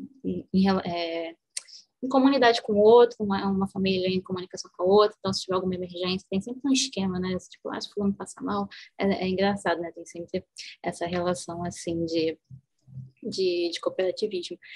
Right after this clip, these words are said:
E a gente pensa na máquina justamente como um dos elementos, né? É, pra fazer parte, não ser um estranho, um, né? Ser um integrante que vai ajudar todo mundo e, sei lá, até movimentar o,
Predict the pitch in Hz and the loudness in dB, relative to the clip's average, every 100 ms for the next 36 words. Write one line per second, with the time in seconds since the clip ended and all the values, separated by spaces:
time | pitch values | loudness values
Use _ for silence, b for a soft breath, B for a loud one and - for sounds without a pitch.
0 | B - 190 196 208 214 220 220 233 214 | B -2 2 2 2 -2 -2 -2 -2 -4
1 | 214 226 226 220 240 226 240 - 233 254 | -4 -4 -6 -4 -2 -2 -4 -2 -2 2
2 | 262 220 254 269 269 277 269 240 254 - | 0 0 -2 0 0 2 0 0 -4 -6
3 | 202 214 269 - _ _ _ - 180 170 | -4 0 -2 -4 _ _ _ -6 -2 0
4 | 165 165 175 185 - 190 196 226 214 254 | 0 -2 -4 -8 -8 0 2 2 2 2
5 | - 220 233 214 226 - 208 202 196 196 | 4 4 4 -4 -6 -4 -4 0 0 0
6 | - 180 180 180 185 202 202 - 339 170 | -2 -8 -8 -8 -8 -10 -14 -14 -12 -10
7 | 339 165 - _ _ _ - 170 180 - | -8 -10 -12 _ _ _ -10 -8 -6 -2
8 | 185 185 190 208 214 196 190 196 - 208 | 0 0 -2 -4 -2 0 2 0 0 -4
9 | 196 190 202 185 175 - 196 185 202 202 | -4 -4 -4 -6 -8 -8 -6 -2 -2 0
10 | 185 185 180 175 175 175 _ b b - | -2 -2 -4 -6 -8 -10 _ b b -4
11 | 370 294 269 240 285 247 262 262 269 240 | 0 0 0 0 0 2 4 6 4 2
12 | 247 254 | -2 -2